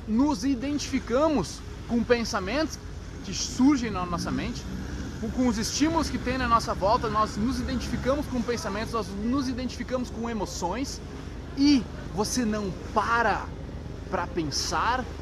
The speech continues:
sobre aquilo que você está pensando. É aí que você consegue, digamos,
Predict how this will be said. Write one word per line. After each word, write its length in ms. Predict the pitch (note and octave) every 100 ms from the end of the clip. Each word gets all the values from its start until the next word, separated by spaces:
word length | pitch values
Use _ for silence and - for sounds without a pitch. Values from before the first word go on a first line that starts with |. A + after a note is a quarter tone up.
| -
sobre 320 | - G3 F#3
aquilo 340 | F3 - A3+ A3+
que 100 | F#3+
você 300 | F3 - G3
está 240 | F#3+ F3+
pensando. 540 | - F#3+ - C3 A#2 G#2+ - - - - - - -
É 80 | E3
aí 220 | F#3 C#4+
que 120 | D#4
você 320 | C4 B3+ C4+
consegue, 640 | B3 B3 - G#3+ A#3 G#3+ F#3 - - - - - - - - - -
digamos, 500 | C#3 F3+ A3 A3 -